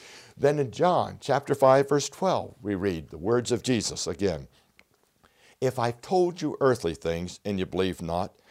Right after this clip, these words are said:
how shall you believe if I tell you heavenly things?" Now, what is Jesus Christ telling us? That if you don't believe the physical things, the history God wrote about, how are you gonna believe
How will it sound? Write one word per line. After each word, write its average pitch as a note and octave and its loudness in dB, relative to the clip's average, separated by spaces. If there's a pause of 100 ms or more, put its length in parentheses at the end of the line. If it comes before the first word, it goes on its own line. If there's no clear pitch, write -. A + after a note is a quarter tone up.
(380)
how C#3 2
shall C#3 2
you B2 2
believe G#2 2
if G2 -2
I A2+ 4
tell A#2 -2
you C3 -2
heavenly C#3+ -2
things?" - -12
Now, G2 0
what A2 -2
is C#3+ -10
Jesus B2+ -8
Christ C#3 -8
telling D3+ -6
us? - -16 (520)
That D3+ 4
if D3 -4
you D#3 0 (180)
don't F#3 2
believe D3+ -2
the A2 -2
physical C3+ 0
things, F#2 -6
the G#2+ -8
history A#2+ 0
God F2+ -8
wrote E2+ -4
about, E2+ -12 (920)
how B2+ -2
are B2+ -2
you B2 -4
gonna G#2+ -4
believe F#2+ -2